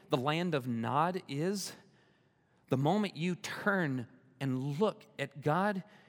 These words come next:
you will find him. Like the father in this, the story of the prodigal son, he's already kicked up his skirt and he's sprinting towards you. God is stern, but God is kind.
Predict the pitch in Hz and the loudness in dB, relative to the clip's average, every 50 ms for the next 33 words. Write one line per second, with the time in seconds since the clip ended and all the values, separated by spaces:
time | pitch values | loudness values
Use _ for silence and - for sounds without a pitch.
0 | _ _ _ - 120 131 156 165 160 139 139 135 - - - 156 156 160 170 170 | _ _ _ -8 -2 0 0 0 0 0 -2 -2 -4 -2 -2 0 0 0 0 -2
1 | 139 139 160 170 190 170 - - - - _ _ _ _ _ _ _ _ _ - | -2 -4 -4 -4 -6 -8 -10 -14 -20 -20 _ _ _ _ _ _ _ _ _ -8
2 | - - 143 - - 151 151 165 165 170 156 151 139 131 120 - - - - _ | -6 -6 -8 2 4 4 4 4 4 2 0 0 -2 -2 -4 -6 -8 -10 -16 _
3 | - - 135 131 - - 160 160 165 151 139 - - 151 156 175 156 151 143 - | -18 -12 -10 -10 -4 0 0 2 2 0 -2 0 0 0 0 2 -2 -4 -6 -4
4 | - 160 165 165 160 - - - - - - _ _ _ - 180 175 143 - - | -2 -2 -2 -2 -2 -6 -10 -20 -20 -20 -20 _ _ _ -2 0 0 0 0 0
5 | 156 165 165 160 170 170 165 147 - - - 180 170 - 165 156 - 143 131 - | 0 2 2 2 2 2 0 0 -2 -4 -4 -4 -2 -2 -2 -2 -2 -2 -4 -4
6 | - - - 160 156 - - 135 120 110 120 139 123 - - - - - 127 143 | -6 -2 0 0 0 0 -2 -8 -10 -8 -6 -6 -4 -2 -2 -2 -4 -2 -2 -2
7 | 143 127 127 120 107 - - 117 110 101 98 92 90 92 92 - _ _ _ _ | -2 -2 -4 -6 -6 -6 -8 -8 -8 -8 -10 -12 -14 -16 -18 -20 _ _ _ _
8 | _ _ _ _ _ _ _ _ _ _ _ _ _ _ _ _ _ _ _ _ | _ _ _ _ _ _ _ _ _ _ _ _ _ _ _ _ _ _ _ _
9 | _ _ _ _ _ _ _ _ _ _ _ _ _ _ _ _ _ _ _ _ | _ _ _ _ _ _ _ _ _ _ _ _ _ _ _ _ _ _ _ _
10 | _ _ _ _ _ _ _ _ _ _ _ _ _ _ _ _ _ _ _ _ | _ _ _ _ _ _ _ _ _ _ _ _ _ _ _ _ _ _ _ _
11 | _ _ _ 113 117 135 143 139 - - - 147 143 135 117 110 104 98 - - | _ _ _ -4 -4 -2 -2 -4 -6 -4 -4 -2 -2 0 -2 -2 -4 -8 -12 -18
12 | - _ _ - - - - - - - - - - - | -20 _ _ -18 -12 -10 -10 -10 -8 -10 -12 -12 -12 -12